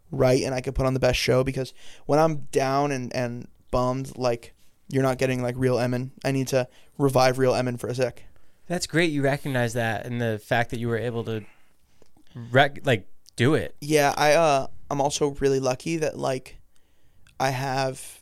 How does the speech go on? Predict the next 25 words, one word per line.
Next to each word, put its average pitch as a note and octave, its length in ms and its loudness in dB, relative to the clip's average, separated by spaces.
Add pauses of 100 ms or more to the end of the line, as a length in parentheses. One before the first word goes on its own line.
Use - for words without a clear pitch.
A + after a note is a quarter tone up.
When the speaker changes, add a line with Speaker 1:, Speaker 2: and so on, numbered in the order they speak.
(140)
Speaker 1:
fans D3 920 -6 (100)
that B2+ 720 -8 (460)
understand. C3+ 680 -4 (600)
'Cause, D3+ 300 0 (200)
dude, D#3 120 2
honestly, D3+ 360 0
before, E3 800 -2 (720)
before F#3 420 0
it D3 60 6
was C#3 160 0
even C3 160 -6
canceled, C3 460 -4
like, B2 200 -8
my C3+ 100 -8
fans C3+ 260 -6
were B2+ 120 -4
messaging B2 380 -8
me. B2+ 100 -10
They B2 100 -10
were A#2 100 -8
like, A2 240 -12
"Yo, C#3 240 -4
you G#2+ 260 -8
should - 340 -6
chill." A#2+ 500 -4